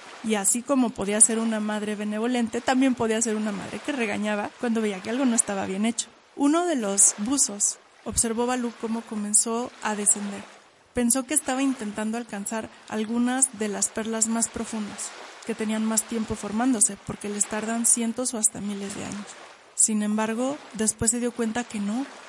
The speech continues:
Esa persona se estaba ahogando, estaba como dormida y caía y caía y caía. Balú nadó rápidamente y se posicionó debajo de ella y empezó a querer subirla. Pero era como una fuerza que no la dejaba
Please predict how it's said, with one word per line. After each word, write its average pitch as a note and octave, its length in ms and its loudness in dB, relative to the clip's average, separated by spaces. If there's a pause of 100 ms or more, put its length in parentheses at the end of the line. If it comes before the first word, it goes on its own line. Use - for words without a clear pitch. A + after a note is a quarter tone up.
(300)
Esa B3 220 2
persona A#3 520 2
se A#3 140 4
estaba A#3 300 2
ahogando, B3+ 440 4 (300)
estaba B3 380 0
como A3 320 0
dormida A3 600 2 (140)
y A#3+ 60 -6
caía B3+ 580 -2
y A#3+ 80 -2
caía G#3 480 -4
y G3+ 60 -4
caía. - 400 -10 (720)
Balú A#3 280 4
nadó D#4+ 300 4
rápidamente C4+ 800 0 (640)
y A3+ 100 0
se A#3+ 120 2
posicionó A3+ 540 4
debajo A#3+ 400 0
de A3 80 0
ella A3 160 0
y A3 80 0
empezó G#3+ 320 -2
a A#3 60 -6
querer A#3 260 -4
subirla. G#3 420 -6 (240)
Pero B3 180 4
era C#4+ 140 4
como A#3+ 260 2
una C4 200 4
fuerza B3+ 600 0
que B3 160 -8
no A3 140 0
la A#3 140 -2
dejaba G#3+ 540 -6